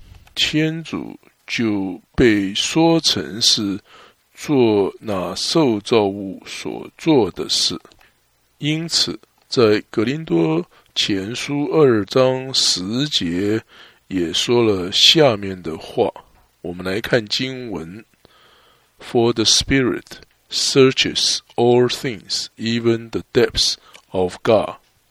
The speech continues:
中文的翻译是：“因为圣神洞察一切，就连天主的深奥事理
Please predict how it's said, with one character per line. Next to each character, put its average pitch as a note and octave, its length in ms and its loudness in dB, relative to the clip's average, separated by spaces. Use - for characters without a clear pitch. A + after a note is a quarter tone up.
中 C#3+ 360 -4
文 E2+ 160 -12
的 F2 100 -6
翻 F#2 260 -8
译 E2+ 160 -12
是 D#2+ 300 -2
：“因 C#3 460 -6
为 A#2+ 260 0
圣 A2+ 600 2
神 A2 640 -2
洞 G#2+ 340 -6
察 G2 380 -4
一 G2+ 220 -10
切， - 300 0
就 D3+ 240 0
连 A2+ 460 -6
天 D#3+ 480 0
主 - 400 -12
的 F#2+ 240 -4
深 D3 500 0
奥 A2+ 320 2
事 - 380 2
理 E2+ 200 -8